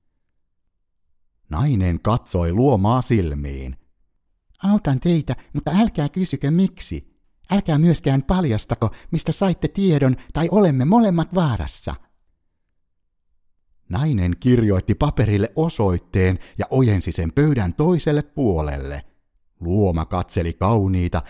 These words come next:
käsinkirjoitettuja koukeroita. "Miten löydän perille?" hän kysyi.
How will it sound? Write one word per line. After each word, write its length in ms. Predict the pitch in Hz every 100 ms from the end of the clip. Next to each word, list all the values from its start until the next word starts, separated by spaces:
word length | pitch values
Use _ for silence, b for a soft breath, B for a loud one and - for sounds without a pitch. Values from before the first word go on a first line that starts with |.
| B -
käsinkirjoitettuja 1120 | 185 - 110 110 110 107 113 120 - 139 143
koukeroita. 1000 | - 151 90 - 76 73 67 67 69 62 - _ _ _ _ _ _ _ _ _ _ _ _ _ _ _ _ _ -
"Miten 300 | 196 156 120
löydän 280 | 147 123
perille?" 600 | - 165 110 73 69 67 - _ _
hän 260 | - 151 151 -
kysyi. 680 | 147 - 80 69 65 -